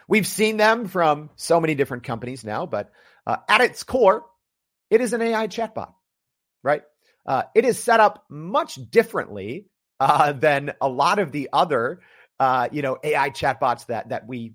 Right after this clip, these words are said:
we use or we, we know, such as, you know, uh, Chat G P T from Open A I or, um, Bard from Google or Claude from Anthropic. So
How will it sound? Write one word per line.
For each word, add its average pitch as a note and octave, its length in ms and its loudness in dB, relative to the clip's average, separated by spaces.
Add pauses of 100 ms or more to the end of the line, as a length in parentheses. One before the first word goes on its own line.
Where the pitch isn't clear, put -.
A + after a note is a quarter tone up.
we B2+ 120 -8
use A2+ 500 -12
or G#2 280 -8
we, A#2 240 -10
we A#2 200 -8
know, A2+ 440 -2 (280)
such A2 320 -8
as, G#2+ 240 -10
you G2+ 100 -12
know, G2+ 320 -14
uh, F#2 220 -12
Chat - 260 -6
G C3 140 -10
P A#2+ 140 -10
T B2+ 200 -12
from A2 240 -14
Open G#2 220 -10
A F#2+ 140 -10
I D3 340 -2
or, F#2+ 400 -8 (400)
um, - 420 -14 (760)
Bard D3+ 640 8 (220)
from G#2+ 460 -8
Google D#3 540 4
or G#2 160 -2
Claude D3 640 6
from G#2+ 220 -10
Anthropic. - 720 -4
So - 260 -6